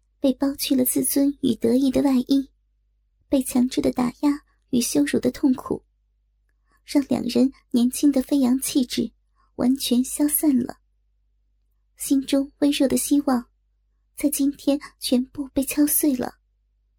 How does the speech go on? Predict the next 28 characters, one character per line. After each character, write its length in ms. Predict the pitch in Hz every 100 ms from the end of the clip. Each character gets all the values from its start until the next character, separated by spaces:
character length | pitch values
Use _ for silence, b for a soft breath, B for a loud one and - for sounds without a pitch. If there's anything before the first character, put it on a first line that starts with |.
| _ _ _ _ _ _
以 120 | - 233
后 300 | - 269 254 - _ _ _
真 180 | - 294
的 120 | 285
只 120 | - 214
能 160 | 226 269
远 180 | 240 277 254
远 140 | 240
避 140 | 285 262
开 300 | - 294 -
了， 200 | - - _ _ _ _ _
月 120 | 285 254
儿。 380 | - 220 - _ _ _ _ _ _ _ _ _ _ _ _ _ _ _ _ _ _
坐 140 | -
在 120 | 285 254
车 220 | - 285
上， 320 | - 233 240 _ _ _ _ _ _ _ _ _
沈 220 | - 247
飞 180 | 285 285
白 260 | 247 247 b b -
看 160 | 285
着 100 | 254
窗 240 | 247 302 285 -
外， 180 | 240 - _ _
一 160 | 294 254
言 160 | 247
不 140 | 294 269
发。 380 | - 285 294